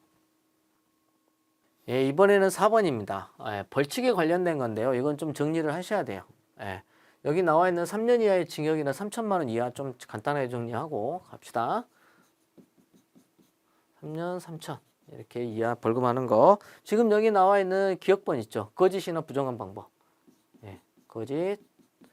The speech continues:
그 다음에 부정한 방법. 그리고 두 번째가 이제 씨씨티비입니다.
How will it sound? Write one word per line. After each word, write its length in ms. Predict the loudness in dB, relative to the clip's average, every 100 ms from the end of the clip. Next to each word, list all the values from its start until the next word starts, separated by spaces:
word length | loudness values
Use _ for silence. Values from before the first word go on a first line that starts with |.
| _ _ -12
그 60 |
다음에 420 | -8 -6 -6 -6
부정한 420 | -6 -4 -2 -2 -6
방법. 320 | -12 -14 -20 _ _ _ _ _ _ _ _ _ _ _ _ _ _ _ _ _ _ _ _ _ _ _ _ _ _ _ _ _ _ _ _ _ _ _ _ -20 -12
그리고 540 | 0 6 12 12 12 12
두 100 | 8
번째가 380 | 2 4 4 4
이제 140 | 2 -2
씨씨티비입니다. 800 | -6 -8 -6 -4 -4 -6 -10